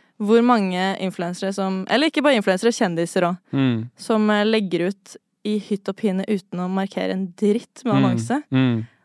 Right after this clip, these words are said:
Speaker 1: Og du, eh, det tenker jeg angående det, fordi du er også ny i gamet, alle disse reglene her.
Speaker 2: Dritvanskelig.
Speaker 1: Synes du det er dritvanskelig? Fordi
Speaker 2: Ja,
Speaker 1: det er,
Speaker 2: ja, jeg synes det er vanskelig å
Speaker 1: det er
Speaker 2: finne balansen.
Speaker 1: gråsoner.
Speaker 2: Jeg synes det er noen gråsoner.
Speaker 1: Det er
Speaker 2: Altså
Speaker 1: det
Speaker 2: sånn,
Speaker 1: selvfølgelig.
Speaker 2: får jeg betalt for noe? Punktum, finale, alltid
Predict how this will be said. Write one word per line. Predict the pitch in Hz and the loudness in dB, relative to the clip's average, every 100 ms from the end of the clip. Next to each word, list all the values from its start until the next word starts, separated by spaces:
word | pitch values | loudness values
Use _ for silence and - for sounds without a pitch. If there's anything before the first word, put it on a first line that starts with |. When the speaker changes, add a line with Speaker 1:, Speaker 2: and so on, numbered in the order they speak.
| - | -2
Speaker 1:
Og | 226 | 0
du, | 208 226 214 | 2 0 0
eh, | 240 | 0
det | 254 277 294 294 | 4 4 4 4
tenker | 339 240 | 0 2
jeg | 208 226 | 2 4
angående | 226 214 220 | 2 2 2
det, | 240 | 2
fordi | 285 269 | 2 2
du | 214 254 | 4 4
er | 262 | 4
også | 233 277 | 4 4
ny | 254 220 220 | 4 4 4
i | |
gamet, | 208 185 233 277 - | 2 2 2 0 -4
alle | 247 254 | 0 2
disse | 226 240 | 4 4
reglene | 214 175 175 180 196 | 4 2 0 0 4
her. | 190 196 - _ _ _ _ _ _ - | 2 0 -8 _ _ _ _ _ _ -2
Speaker 2:
Dritvanskelig. | 135 - 107 - 123 - _ _ _ - | -2 0 -2 -2 -8 -10 _ _ _ -4
Speaker 1:
Synes | - 220 | 0 2
du | 233 | 2
det | 233 | 2
er | 240 | 2
dritvanskelig? | 196 180 - 320 - - - - | 0 -6 -2 -4 -4 -16 -20 -20
Fordi | - - - - 190 | -20 -14 -10 2 4
Speaker 2:
Ja, | 196 | 6
Speaker 1:
det | 214 | 6
er, | 208 | 6
Speaker 2:
ja, | 226 | 6
jeg | 240 240 | 4 4
synes | 233 233 | 4 4
det | |
er | 233 | 4
vanskelig | 214 - | 4 2
å | 190 | 4
Speaker 1:
det | |
er | 220 | 6
Speaker 2:
finne | 381 | 6
balansen. | 285 160 127 240 | 6 4 2 2
Speaker 1:
gråsoner. | 196 | 4
Speaker 2:
Jeg | 190 240 | 4 4
synes | 226 185 | 0 2
det | - | 4
er | 180 | 4
noen | 180 151 151 | 6 4 4
gråsoner. | 139 - 104 104 113 - | 2 2 -2 0 -2 0
Speaker 1:
Det | 214 311 | 2 4
er | |
Speaker 2:
Altså | 247 | 4
Speaker 1:
det | 214 170 | 4 4
Speaker 2:
sånn, | 160 | 4
Speaker 1:
selvfølgelig. | 196 180 220 220 | 2 2 0 4
Speaker 2:
får | 175 | 4
jeg | 196 | 4
betalt | 170 139 | 2 2
for | 165 | 4
noe? | 202 | 2
Punktum, | 196 151 123 - 156 | 2 0 0 0 0
finale, | - 156 127 104 135 139 | 2 2 4 4 2 2
alltid | 139 120 - | 0 0 0